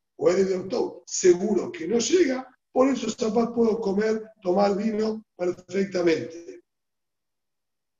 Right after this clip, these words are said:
Kazaka data, mideliyahu lata, Mashiach name late. ¿Sí? Entonces, si Eliyahu Naví no viene para no molestarnos en Erev Shabbat y en Erev Yom Tov,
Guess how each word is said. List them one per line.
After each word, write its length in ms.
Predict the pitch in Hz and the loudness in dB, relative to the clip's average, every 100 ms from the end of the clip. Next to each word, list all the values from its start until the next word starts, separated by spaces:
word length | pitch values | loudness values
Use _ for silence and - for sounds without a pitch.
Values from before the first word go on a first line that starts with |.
| _ _ _ _ _ _ | _ _ _ _ _ _
Kazaka 560 | - - - 170 196 180 | -18 -16 -4 -2 0 0
data, 800 | 165 147 180 185 170 139 - - - _ - | -2 -4 -4 -2 -2 -4 -10 -16 -20 _ -18
mideliyahu 720 | 156 156 156 156 156 175 220 | -12 -8 -8 -6 -4 -2 0
lata, 640 | 208 208 214 214 208 208 - - | 0 -2 -4 -6 -6 -8 -14 -12
Mashiach 580 | 208 - - - 208 180 | -10 -10 -10 -6 -4 -2
name 420 | 202 208 208 - | -2 -2 -2 -4
late. 800 | 196 196 208 208 - 151 147 _ _ _ _ _ | -4 -4 -6 -8 -14 -16 -20 _ _ _ _ _
¿Sí? 280 | _ 123 147 _ _ | _ -20 -20 _ _
Entonces, 640 | 123 165 135 120 - - _ | -4 -2 -2 -6 -12 -16 _
si 200 | - - | -16 -10
Eliyahu 480 | 143 185 226 233 214 | -2 0 4 2 2
Naví 600 | 214 233 240 226 - - - _ | 0 0 0 -2 -4 -10 -20 _
no 260 | 147 175 175 | -4 0 2
viene 300 | 196 208 175 | 2 0 -2
para 240 | 165 165 | -4 -6
no 160 | 175 190 | -2 -2
molestarnos 1200 | 190 175 165 - - - 170 233 254 214 - - - _ _ _ - | 0 0 0 -4 -12 -12 -6 -4 -4 -6 -6 -8 -16 _ _ _ -16
en 100 | - | -8
Erev 240 | 180 180 | -4 -4
Shabbat 540 | - 151 139 214 190 151 | -4 -10 -8 -6 -6 -4
y 40 | |
en 80 | 170 | -6
Erev 220 | 156 143 | -6 -8
Yom 220 | 143 123 | -12 -12
Tov, 340 | 240 302 320 | -10 -10 -10